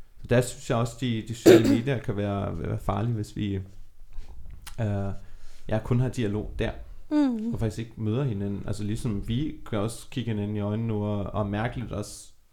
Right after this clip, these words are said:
Speaker 1: om det, man nu siger, hvordan det bliver modtaget på den anden side, ikke?
Speaker 2: Helt klart. Der er en anden empati og forståelse, når man er over face to face.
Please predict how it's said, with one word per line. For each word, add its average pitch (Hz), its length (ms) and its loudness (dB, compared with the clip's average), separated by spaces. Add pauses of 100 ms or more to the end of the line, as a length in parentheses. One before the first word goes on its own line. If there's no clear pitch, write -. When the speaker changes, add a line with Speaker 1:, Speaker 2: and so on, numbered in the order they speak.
(220)
Speaker 1:
om 117 120 -4
det, 120 140 0
man 120 120 2
nu 107 140 2
siger, 123 400 2 (440)
hvordan 110 340 -2
det 120 220 -4
bliver 104 160 -4
modtaget 110 500 -2
på - 120 0
den 104 80 0
anden 107 160 -2
side, 117 320 -4
ikke? 143 120 -6 (300)
Speaker 2:
Helt 330 160 2
klart. 240 320 -4 (580)
Der 302 60 0
er 262 40 4
en 254 60 4
anden 233 160 4
empati 233 460 2
og 240 80 -4
forståelse, 233 460 0
når 226 120 -2
man 214 160 -4
er 214 60 0
over 226 180 2 (800)
face 247 260 0
to 262 60 2
face. - 420 -2